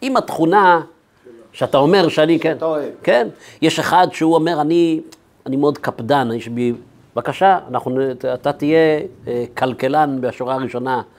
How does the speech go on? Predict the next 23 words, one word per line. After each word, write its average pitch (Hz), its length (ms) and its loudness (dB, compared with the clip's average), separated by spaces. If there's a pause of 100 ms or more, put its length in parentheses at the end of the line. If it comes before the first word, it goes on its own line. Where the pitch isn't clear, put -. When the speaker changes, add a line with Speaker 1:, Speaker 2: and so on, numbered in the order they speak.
(340)
Speaker 1:
אתה 110 180 -8
ת-, - 120 -10
תיכנס 123 540 -4
לבתים, 123 480 -2
אתה 113 180 -8
תצליח 123 480 -6
להעמיד 120 320 -2
אותם 123 200 -2
על 120 80 -4
הרגליים. 117 520 -2 (640)
למה? 151 340 4 (680)
ארגון 131 360 2
פעמונים, 147 460 4
שמעתם 147 380 0
פעם? 147 280 4
נכנסים 156 380 0
לבית, 156 500 4
אומרים 156 240 0
להם, 165 340 2
"בוא, 165 320 4
חודשיים 156 520 2
אנחנו 143 280 2
עכשיו 147 220 0